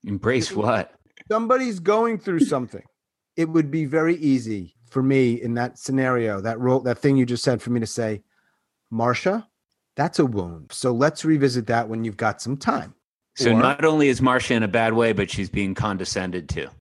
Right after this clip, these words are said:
Speaker 2: And you could make a valid argument, "Well, this isn't the right space for that, Marcia. You signed up for a story class, not therapy, not to yell and rage. So get your shit together and we'll talk about something else."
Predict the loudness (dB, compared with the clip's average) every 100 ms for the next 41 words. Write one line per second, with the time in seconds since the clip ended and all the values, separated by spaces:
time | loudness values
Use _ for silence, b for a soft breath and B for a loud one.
0 | _ -4 0 0 0 -2 -6 -4 -4 -2
1 | 0 -2 -4 0 2 2 2 2 2 2
2 | 0 -2 -4 -8 -12 -8 -8 -8 -6 -2
3 | -2 -4 -8 -6 -2 -2 -2 0 0 2
4 | 0 -2 -4 -6 -2 -2 0 -2 -2 -4
5 | 0 0 0 0 0 -2 -4 -2 0 0
6 | 0 0 0 0 -2 -2 0 0 -2 -2
7 | 0 0 0 -2 -2 -4 b b b -4
8 | 0 0 0 -4 -4 -2 -2 -2 -2 -4
9 | -4 -6 -8 -14 -20 -16 -4 -2 2 0
10 | 2 0 0 -6 -2 0 0